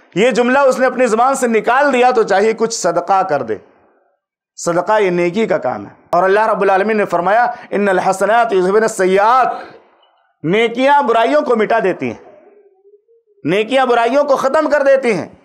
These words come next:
एक दूसरी हदीस है अल्लाह के नबी सल्लल्लाहु अलैहि वसल्लम की, "जब तुमसे कोई गुनाह हो जाए तो फ़ौरन नेकी करो, तमहुहा," वो नेकी गुनाह को मिटा देगी। तो अगर कोई शख्स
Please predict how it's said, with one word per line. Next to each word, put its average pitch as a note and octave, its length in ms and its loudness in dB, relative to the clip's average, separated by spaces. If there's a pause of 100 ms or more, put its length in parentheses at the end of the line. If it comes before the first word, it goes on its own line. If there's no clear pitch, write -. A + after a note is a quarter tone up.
(560)
एक F#3 120 -2
दूसरी C#4 280 0
हदीस A#3+ 280 -2
है A#3+ 60 2
अल्लाह A3 160 2
के G#3+ 60 0
नबी A3 120 2
सल्लल्लाहु G3+ 240 0
अलैहि A#3 140 0
वसल्लम B3 120 -2
की, G3 300 -2 (460)
"जब F3+ 160 -2
तुमसे C4+ 300 0
कोई B3 200 2
गुनाह A3+ 240 2
हो B3+ 120 2
जाए C4 180 2
तो C4+ 120 -2
फ़ौरन C4 300 0
नेकी C#4 300 0
करो, A#3 220 2 (1200)
तमहुहा," C4+ 560 2
वो B3+ 260 4
नेकी B3+ 520 0 (240)
गुनाह G#3+ 300 2
को B3+ 180 2 (240)
मिटा F3 240 0
देगी। A#2 260 -4 (680)
तो D#3+ 40 0
अगर A3+ 240 2
कोई A3 260 2
शख्स - 420 -4